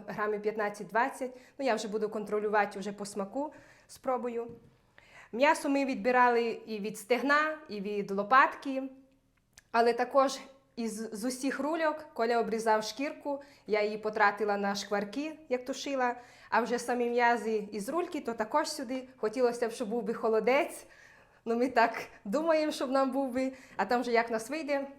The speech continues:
ми вам покажемо і самі спробуємо, що в нас тут получиться приготувати. Вже баночки наготувала. У баночки буду класти лавровий листок,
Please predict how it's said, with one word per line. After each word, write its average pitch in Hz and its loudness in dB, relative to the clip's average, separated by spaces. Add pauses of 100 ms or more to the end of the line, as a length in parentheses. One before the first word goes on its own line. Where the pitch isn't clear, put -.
(120)
ми 220 0
вам 214 2
покажемо 277 4
і 240 0
самі 233 -2
спробуємо, 247 -2 (600)
що 233 -2
в 233 2
нас 220 0
тут 226 -8
получиться 233 -6
приготувати. 220 -2 (280)
Вже 277 2
баночки 262 0
наготувала. 247 2 (680)
У - -14
баночки 285 2
буду 254 -2
класти 247 4
лавровий 233 6
листок, 302 2